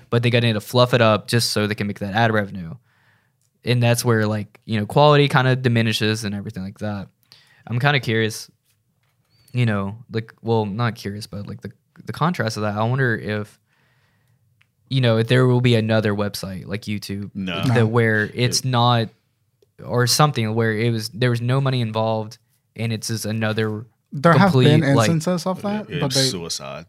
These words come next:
Speaker 3: they don't
Speaker 2: Yeah.
Speaker 3: succeed by virtue of YouTube being so big.
Speaker 2: Yeah.
Speaker 1: Yeah, but eventually, uh, what I'm saying is, uh,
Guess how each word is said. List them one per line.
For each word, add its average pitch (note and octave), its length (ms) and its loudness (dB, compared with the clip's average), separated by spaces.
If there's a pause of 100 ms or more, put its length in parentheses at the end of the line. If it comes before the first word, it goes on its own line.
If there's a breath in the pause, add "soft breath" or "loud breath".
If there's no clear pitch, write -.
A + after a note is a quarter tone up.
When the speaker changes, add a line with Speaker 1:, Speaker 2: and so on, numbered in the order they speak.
(140)
Speaker 3:
they D3+ 200 2
don't D#3+ 260 2
Speaker 2:
Yeah. - 80 -12
Speaker 3:
succeed A#2+ 680 -4
by A#2 140 -2
virtue A#2 380 -4
of A#2 100 -6
YouTube A2+ 260 -12
being G#2+ 200 -12
so G#2+ 140 -12
big. - 320 -18
Speaker 2:
Yeah. E2+ 300 -6
Speaker 1:
Yeah, D3+ 220 6
but C#3+ 180 4
eventually, B2 720 0 (160)
uh, F#2+ 140 -8
what C#3 200 2
I'm B2+ 80 0
saying E3+ 260 2
is, A2+ 120 0
uh, F#2+ 60 -6